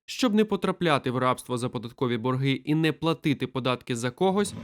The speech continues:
почали передавати свої земельні наділи під захист еліти. Коли варвари почали заходити далеко вглиб Апенінського півострова, масштаби втечі від податкового рабства набули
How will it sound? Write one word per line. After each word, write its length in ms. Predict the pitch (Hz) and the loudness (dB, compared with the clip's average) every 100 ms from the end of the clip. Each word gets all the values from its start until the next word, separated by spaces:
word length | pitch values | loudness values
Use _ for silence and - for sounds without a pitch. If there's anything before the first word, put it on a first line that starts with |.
| - | -4
почали 360 | 240 240 247 233 | -2 0 2 0
передавати 560 | 226 220 196 202 196 185 | 2 0 2 0 0 -4
свої 300 | 165 165 139 | 0 2 2
земельні 500 | 135 135 127 120 117 | 2 2 0 -2 -2
наділи 500 | 117 117 147 165 165 _ _ - | -4 -2 0 0 -4 _ _ -2
під 120 | 160 | 0
захист 480 | 123 123 - - - | 0 0 -2 -10 -6
еліти. 500 | 135 127 120 110 110 - - | -2 0 -2 -4 -10 -8 -10
Коли 220 | - 156 190 | 0 2 4
варвари 440 | 190 165 143 139 | 4 4 4 0
почали 380 | 147 135 156 147 | 0 -2 2 2
заходити 540 | 156 - 170 143 151 | 0 0 0 0 0
далеко 580 | 139 151 170 165 135 135 | 0 2 4 2 0 -4
вглиб 340 | 123 131 131 - | -2 0 -2 -2
Апенінського 680 | 123 127 120 117 - 131 | -4 -2 -2 -2 -2 -2
півострова, 720 | 131 151 180 190 - 202 202 190 _ | 2 2 2 0 0 2 2 -2 _
масштаби 520 | 226 240 - 214 190 | 0 2 2 2 2
втечі 380 | 196 - 180 180 | 2 2 0 2
від 180 | 151 135 | 0 0
податкового 600 | 143 131 - 143 127 123 | -2 -2 -2 -2 0 -2
рабства 400 | 143 160 - 175 | 0 0 -2 0
набули 420 | 180 170 175 165 | 0 2 2 0